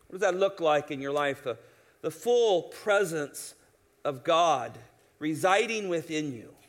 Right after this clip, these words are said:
Now, we know he resides in us at salvation. It's the baptism of the Spirit. That's no mysterious thing. That is,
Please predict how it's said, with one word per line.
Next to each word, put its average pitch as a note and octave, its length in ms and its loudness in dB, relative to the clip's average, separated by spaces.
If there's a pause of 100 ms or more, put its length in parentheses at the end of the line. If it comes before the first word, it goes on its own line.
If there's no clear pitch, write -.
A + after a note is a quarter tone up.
(680)
Now, D#3+ 100 -2
we F#3+ 100 0
know B3+ 180 4
he C4 120 0
resides D#3+ 440 2
in D3 80 -6
us D#3 160 -6
at D3 140 -2
salvation. C#3+ 680 0
It's D3 140 -10
the D#3+ 80 -4
baptism D3+ 560 -2
of C3 60 -6
the B2+ 80 -8
Spirit. - 580 -4
That's C3+ 220 -4
no D3 240 -2 (340)
mysterious D3 920 -2
thing. C3 460 -4
That C#3 140 0
is, C#3+ 200 -2